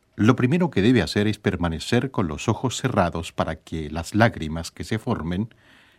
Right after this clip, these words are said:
expulsen lo que molesta. Si esto no da resultado, hay que agarrar las pestañas del párpado superior con las manos bien limpias y tirar de las pestañas hacia abajo, de modo que cubran el párpado inferior.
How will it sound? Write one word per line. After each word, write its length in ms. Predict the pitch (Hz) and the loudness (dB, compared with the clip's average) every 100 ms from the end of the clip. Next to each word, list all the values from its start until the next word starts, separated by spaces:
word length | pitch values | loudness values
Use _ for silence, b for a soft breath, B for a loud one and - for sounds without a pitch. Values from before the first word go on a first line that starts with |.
| b | b
expulsen 680 | 127 - - 127 92 - 80 | -2 0 0 2 2 0 -2
lo 100 | 82 | -4
que 100 | - | -4
molesta. 500 | 80 76 76 - 78 - _ _ _ _ _ _ _ _ _ _ _ _ _ _ _ _ _ _ _ | -4 -4 -8 -10 -14 -16 _ _ _ _ _ _ _ _ _ _ _ _ _ _ _ _ _ _ _
Si 260 | - - 170 | -2 4 6
esto 280 | 196 185 - | 6 2 2
no 240 | 98 120 | 2 4
da 140 | 139 147 | 4 4
resultado, 720 | 147 131 87 80 78 73 - _ _ _ _ _ _ _ - | 2 0 -2 0 -2 -2 -10 _ _ _ _ _ _ _ 0
hay 120 | 131 | 2
que 120 | 165 | 4
agarrar 400 | 139 98 107 120 | 4 4 4 4
las 140 | 127 117 | 4 2
pestañas 540 | 101 - 107 113 139 | 0 2 4 4 4
del 180 | 104 85 | 2 2
párpado 440 | - 113 - 104 | 2 2 2 2
superior 560 | 92 82 87 87 101 - | 0 -2 -2 2 2 4
con 140 | 123 | 2
las 180 | 85 78 | 0 0
manos 320 | 101 107 98 92 82 | 2 2 0 -4 0
bien 320 | 107 131 123 | 4 4 4
limpias 720 | 104 92 76 76 80 110 - _ _ _ _ _ _ _ _ _ | 2 2 0 -4 -6 -8 -12 _ _ _ _ _ _ _ _ _
y 100 | 131 | 2
tirar 320 | - 143 185 | 4 6 4
de 80 | 156 | 4
las 120 | 123 | 2
pestañas 520 | - - 131 139 131 | 2 2 2 4 2
hacia 260 | 135 - 139 | 0 4 6
abajo, 360 | 123 92 - b b b b | 6 4 0 b b b b
de 80 | - | 6
modo 260 | 104 135 - | 6 6 4
que 160 | 151 | 0
cubran 400 | - 151 151 156 | 4 2 4 4
el 140 | 107 85 | 4 4
párpado 500 | 104 110 87 101 104 | 4 2 2 2 2
inferior. 560 | 92 101 71 73 - | 0 -2 -2 -6 -10